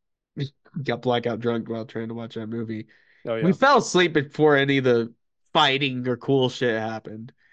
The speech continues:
Speaker 2: Yeah.
Speaker 1: At least I did.
Speaker 2: <laughs> I did too, yeah. That was
Speaker 1: We'll, we'll have to watch that one. But, um,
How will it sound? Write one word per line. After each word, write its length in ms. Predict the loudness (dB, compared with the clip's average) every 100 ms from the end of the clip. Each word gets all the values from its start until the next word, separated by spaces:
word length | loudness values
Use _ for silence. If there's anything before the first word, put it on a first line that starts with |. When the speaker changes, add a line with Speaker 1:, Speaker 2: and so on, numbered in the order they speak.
| _
Speaker 2:
Yeah. 360 | -2 -2 -2 -10 -16 _ -10 -2
Speaker 1:
At 80 | 4
least 240 | 6 6 6
I 180 | 4
did. 420 | 4 4 2 2 -2 -8
Speaker 2:
<laughs> 140 | -2
I 120 | -2
did 220 | -2 -6
too, 200 | -6 -8
yeah. 220 | -6 -8 -10 _ _ _ _ -8
That 120 | -6
was 140 | 0
Speaker 1:
We'll, 260 | 4 4 6
we'll 120 | 4
have 120 | 4
to 80 | 4
watch 200 | 2 2 0
that 140 | -4
one. 140 | -4 -12 -18 -6 4
But, 520 | 6 8 8 8 6
um, 180 | -2